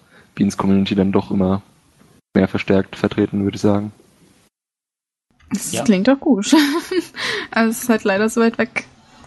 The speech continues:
Speaker 1: Ja. Tja, ich hab's mir mal gegönnt.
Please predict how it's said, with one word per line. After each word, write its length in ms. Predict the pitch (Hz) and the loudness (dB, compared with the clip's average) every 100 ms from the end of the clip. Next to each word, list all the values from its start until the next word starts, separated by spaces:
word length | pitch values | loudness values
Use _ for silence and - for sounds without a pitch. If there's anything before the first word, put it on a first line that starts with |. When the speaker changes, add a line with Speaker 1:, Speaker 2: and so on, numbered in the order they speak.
| - - - _ _ _ | -18 -16 -20 _ _ _
Speaker 1:
Ja. 260 | 98 82 - _ _ _ _ _ _ _ _ _ _ _ _ _ _ - - - - - - | 0 0 -12 _ _ _ _ _ _ _ _ _ _ _ _ _ _ -12 -10 -10 -12 -16 -10
Tja, 400 | - 95 87 85 - _ _ - | -2 2 2 -2 -8 _ _ -2
ich 180 | - - | -2 0
hab's 160 | 95 - | -2 -2
mir 140 | 90 | -2
mal 160 | 87 90 | 0 -2
gegönnt. 520 | 87 104 92 95 | 0 0 0 -4